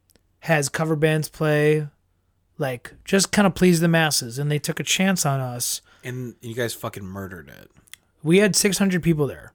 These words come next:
Speaker 2: Yeah.
Speaker 1: We sold six hundred wristbands. That's fucking nuts.
Speaker 2: That's awesome.
Speaker 1: It's just cra-, like, if you would've told me t-, two years ago, last year, that we were gonna do this.
Speaker 2: Is it gonna be, like, a yearly thing?
Speaker 1: We're gonna try to do annually, yeah.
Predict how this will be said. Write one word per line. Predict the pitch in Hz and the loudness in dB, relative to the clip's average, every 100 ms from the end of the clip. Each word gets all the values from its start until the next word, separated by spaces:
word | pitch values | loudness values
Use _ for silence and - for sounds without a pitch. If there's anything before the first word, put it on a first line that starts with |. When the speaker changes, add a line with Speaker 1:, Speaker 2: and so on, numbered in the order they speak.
| - | -10
Speaker 2:
Yeah. | 117 95 - _ _ - | -8 -8 -12 _ _ -10
Speaker 1:
We | 143 | -2
sold | - 170 | 0 0
six | - 175 | 0 0
hundred | 190 170 147 | 2 2 2
wristbands. | 139 - 107 92 - | 0 -4 -16 -14 -8
That's | 156 - - - | -8 -8 -10 -2
fucking | 165 - 165 143 | 0 0 -4 -4
nuts. | 120 - - - _ _ _ _ _ _ _ _ _ _ _ - | -6 -6 -8 -8 _ _ _ _ _ _ _ _ _ _ _ -14
Speaker 2:
That's | 110 104 | -12 -12
awesome. | 90 - - _ _ _ _ _ _ _ | -16 -16 -18 _ _ _ _ _ _ _
Speaker 1:
It's | 180 180 - | 0 2 2
just | 208 175 | 2 0
cra-, | - 196 | -2 2
like, | 185 175 | 2 2
if | |
you | 175 | 2
would've | 208 185 | 2 2
told | 180 180 | 2 4
me | 175 | 2
t-, | - - _ _ | 0 -10 _ _
two | - 190 202 | 2 6 8
years | 180 175 139 | 8 6 4
ago, | 131 | 0
last | 123 165 208 180 - | 2 4 4 0 -6
year, | 113 98 - _ _ _ _ _ _ _ _ | -12 -14 -20 _ _ _ _ _ _ _ _
that | 147 147 | 0 4
we | 165 | 6
were | 170 | 6
gonna | 160 | 4
do | 147 156 | 2 2
this. | 143 120 - - - _ _ _ _ _ _ - | 0 -2 -6 -8 -16 _ _ _ _ _ _ -8
Speaker 2:
Is | 127 | -4
it | 143 | -2
gonna | 147 | 0
be, | 139 | 2
like, | 143 127 | 2 2
a | |
yearly | 110 104 113 117 | -2 -2 -2 -4
thing? | 110 101 101 131 _ - | -6 -12 -12 -16 _ 0
Speaker 1:
We're | 165 | 2
gonna | 175 | 4
try | 160 170 | 2 0
to | |
do | 151 | 0
annually, | 143 143 131 123 | -2 -2 -4 -6
yeah. | 131 | -8